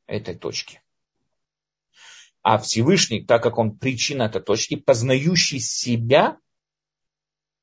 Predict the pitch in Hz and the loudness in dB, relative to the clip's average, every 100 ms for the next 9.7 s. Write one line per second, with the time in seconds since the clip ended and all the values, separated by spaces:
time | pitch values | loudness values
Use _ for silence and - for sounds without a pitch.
0 | _ _ _ _ _ _ - - 165 220 | _ _ _ _ _ _ -20 2 4 6
1 | 247 226 220 208 220 214 202 185 - 165 | 4 4 4 6 4 4 2 0 4 4
2 | 135 151 151 208 226 - _ _ _ - | 4 0 4 4 4 -2 _ _ _ -12
3 | - 196 214 214 _ - - 220 226 196 | 0 4 4 4 _ -14 -2 -2 0 0
4 | - - 202 226 - 127 117 110 107 107 | -2 -4 0 0 0 -6 -4 -2 0 -2
5 | 107 113 - 90 - _ _ _ - 185 | -2 -4 -6 -10 -12 _ _ _ -4 -2
6 | - - 120 139 - 147 151 165 165 185 | 0 0 0 -2 0 2 4 6 6 4
7 | 285 311 - 170 170 214 180 160 170 165 | 2 2 0 -4 -2 -2 -4 -4 -2 -2
8 | 143 123 117 117 - - 165 - 123 - | -4 -6 -6 -6 -8 -8 -8 -2 -2 -2
9 | 123 143 160 190 220 - | 2 4 6 8 8 8